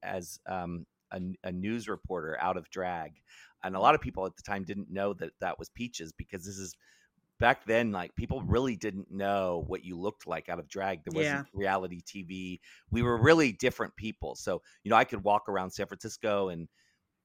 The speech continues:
Speaker 1: you know, I could have an argument with someone wearing a Peaches Christ shirt and they had no idea, you know. Um, so anyway, I did that. And then Midnight Mass had become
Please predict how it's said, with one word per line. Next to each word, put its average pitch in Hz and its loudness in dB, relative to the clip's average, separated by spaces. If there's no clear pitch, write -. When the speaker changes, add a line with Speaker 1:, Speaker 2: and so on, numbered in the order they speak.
Speaker 1:
you 117 -4
know, 107 2
I 104 2
could 123 -2
have 113 6
an 104 0
argument 104 6
with 78 -12
someone 92 -4
wearing 95 -2
a 90 -8
Peaches - -10
Christ 107 0
shirt 78 -4
and 87 -10
they 90 -8
had 92 -4
no 95 0
idea, 87 -2
you 90 -8
know. 82 -10
Um, 101 2
so 180 8
anyway, 120 6
I 160 10
did 170 2
that. 98 4
And 98 -8
then 107 2
Midnight 156 0
Mass 80 -10
had 85 -12
become 90 -8